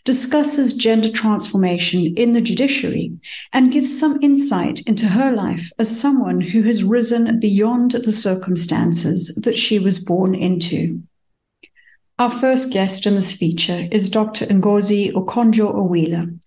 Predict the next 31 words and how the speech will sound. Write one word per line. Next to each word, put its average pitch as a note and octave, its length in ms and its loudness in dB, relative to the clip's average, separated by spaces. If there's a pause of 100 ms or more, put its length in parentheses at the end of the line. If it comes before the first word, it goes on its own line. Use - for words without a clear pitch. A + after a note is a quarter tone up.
Currently, A#3+ 540 0
she G#3+ 180 -2
serves G#3+ 540 -2
as E3 280 0
Director F3+ 460 -4
General G#3+ 540 0
of F3 180 -2
the F#3 140 0
World G3+ 280 0
Trade G#3 300 0
Organization. F#3+ 960 0 (380)
She G#3+ 240 0
is F#3+ 160 -2
the F#3+ 40 2
first G3+ 360 0
woman F#3+ 420 0
and E3 160 0
first G3+ 300 0
African F#3 460 0
to G3+ 120 -2
do F3 160 -2
so. F3 300 -2 (880)
Previously, A3+ 880 2
Doctor G#3+ 340 -2
Okonjo-Iweala G#3+ 1000 2
twice C4 480 -2
served A#3 400 -2
as E3+ 160 -4
Nigeria's F#3 720 0
finance B3 540 0
minister E3+ 500 -2